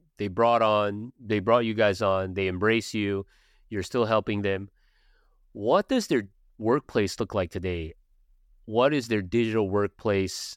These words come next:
um, you know, setup these days? Like, like, walk me through a day in the life of this organization,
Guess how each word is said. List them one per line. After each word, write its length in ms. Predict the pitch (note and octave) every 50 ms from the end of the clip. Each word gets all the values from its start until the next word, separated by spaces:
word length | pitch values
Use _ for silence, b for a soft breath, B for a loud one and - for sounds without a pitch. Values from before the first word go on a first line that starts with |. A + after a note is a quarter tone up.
| _ -
um, 800 | G2 G2 F#2+ F#2 F2+ F2+ F2 F2 F2 E2+ E2+ E2+ E2 E2 F#2 - _ _ _ _ _ _ _ _ _ _ _ _ _ - _ -
you 160 | - G#2+ G#2 G2
know, 100 | F2+ E2+
setup 480 | - - - C3+ A#2 G#2+ G2 E2+ E2 _ _ -
these 240 | F#2 F#2 F2 E2 -
days? 400 | - F#2 E2 D#2 D#2 D#2 - - -
Like, 240 | F#2+ F#2+ F#2+ -
like, 240 | - G#2+ G#2+ G2 -
walk 300 | G#2+ A2 B2+ D#3 F3 -
me 160 | F3 D3+ C3
through 220 | A#2 - B2+ B2+ A2+
a 60 | G#2
day 180 | F#2+ G#2 A2+ A2+
in 80 | A2
the 100 | A2 G#2
life 240 | F#2+ F#2+ G2 F#2+ F#2
of 100 | F#2+ F2
this 200 | G#2 A2 A2 -
organization, 720 | A2+ G#2 G2 G2 F2+ F#2+ F#2+ F2+ F2 - - F#2 F#2 F2+